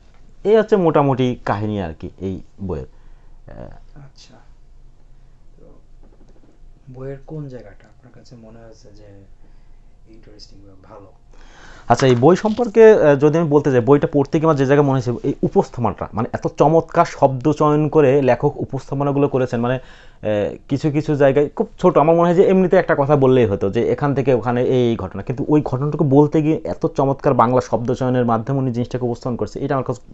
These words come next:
Speaker 1: খুবই ভাল লাগছে। আরেকটা জিনিস ভাল লাগছে যে, এ, মানুষ তো আমরা স্রোতের গা ভাসিয়ে দিয়ে নিজেকে নষ্ট করে ফেলি, কিন্তু এরা সবসময় সেখান থেকে ভালো হওয়ার জন্য ফিরে আসার চেষ্টা করছে। মানুষ যে ভালো হতে চায় সেটা,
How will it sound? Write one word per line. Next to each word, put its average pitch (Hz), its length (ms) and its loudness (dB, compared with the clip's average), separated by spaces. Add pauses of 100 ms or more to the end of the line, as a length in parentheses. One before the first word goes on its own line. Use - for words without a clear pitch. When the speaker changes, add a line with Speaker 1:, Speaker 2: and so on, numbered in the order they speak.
(120)
Speaker 1:
খুবই 131 240 -2
ভাল 110 200 0
লাগছে। 113 340 -2 (500)
আরেকটা 147 300 0
জিনিস 160 200 -4
ভাল 143 140 2
লাগছে 156 280 2
যে, 131 140 0 (1400)
এ, 107 220 2 (220)
মানুষ 135 520 2
তো 202 80 4
আমরা 160 420 4 (540)
স্রোতের 160 420 2 (320)
গা 135 160 6
ভাসিয়ে 131 360 -2
দিয়ে 151 160 2
নিজেকে 143 280 2
নষ্ট 127 260 -2
করে 110 160 0
ফেলি, 90 260 -8
কিন্তু 139 320 -6
এরা 160 380 2
সবসময় - 420 -8
সেখান 151 220 -10
থেকে 147 160 -8
ভালো 147 200 2
হওয়ার 143 200 0
জন্য 147 160 0
ফিরে 120 200 0
আসার 113 140 -2
চেষ্টা - 300 -8
করছে। - 260 -14
মানুষ 135 320 -6
যে 160 60 -4
ভালো 123 260 -4
হতে 139 160 -6
চায় 85 240 -4
সেটা, 95 280 -8